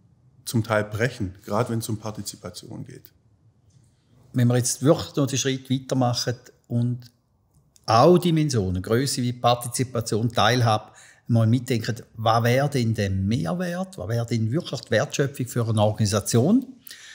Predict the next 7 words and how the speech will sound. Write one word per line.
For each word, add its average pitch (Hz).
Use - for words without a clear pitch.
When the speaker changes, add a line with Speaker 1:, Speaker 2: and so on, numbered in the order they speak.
Speaker 2:
in 151
einer 143
professionellen 123
Logik 117
von 113
der 107
Dokumentation? 101